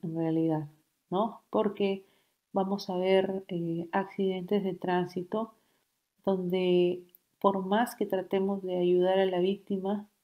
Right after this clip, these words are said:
para nosotros va a ser, eh, muy difícil, ¿no? Principalmente cuando hay algún tipo de accidente donde los,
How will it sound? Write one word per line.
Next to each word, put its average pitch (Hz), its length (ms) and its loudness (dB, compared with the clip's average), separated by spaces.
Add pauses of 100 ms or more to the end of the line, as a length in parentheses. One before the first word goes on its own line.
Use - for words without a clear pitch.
(280)
para 180 220 -2
nosotros 196 480 -6
va 190 60 -2
a 185 40 -10
ser, 185 360 -2 (680)
eh, 170 300 -4 (140)
muy 233 260 0
difícil, 196 560 -2 (600)
¿no? 202 280 -2
Principalmente 202 800 0
cuando 180 380 -2
hay 196 580 0 (380)
algún 185 320 -4
tipo 202 280 -4
de 208 120 2
accidente 185 640 -2
donde 202 240 2
los, 170 440 -4